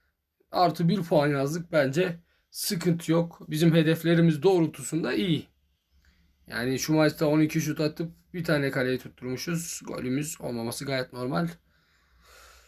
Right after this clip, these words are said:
Kaleyi tutturamamışız. Son vuruşlar, biticilik problemli ama bence güzel gidiyoruz.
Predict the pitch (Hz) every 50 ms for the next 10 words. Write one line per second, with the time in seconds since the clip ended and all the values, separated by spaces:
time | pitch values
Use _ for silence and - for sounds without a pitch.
0 | _ _ _ _ _ _ _ _ _ _ _ - 254 214 - 151 151 - 160 160
1 | - 170 190 185 180 175 170 170 165 156 143 - - - - - - - - -
2 | - - - 135 127 123 123 117 120 120 117 - - 120 113 - - 135 131 -
3 | - 123 117 113 117 117 139 139 - - - - - - - _ _ _ _ _
4 | _ _ _ _ _ _ _ _ _ _ _ _ - 147 139 120 117 127 123 123
5 | 123 127 135 147 160 170 - _ - 139 127 131 127 135 147 135 117 117 131 160
6 | 165 143 147 123 123 147 143 151 151 131 131 120 120 120 120 123 151 156 170 -
7 | - -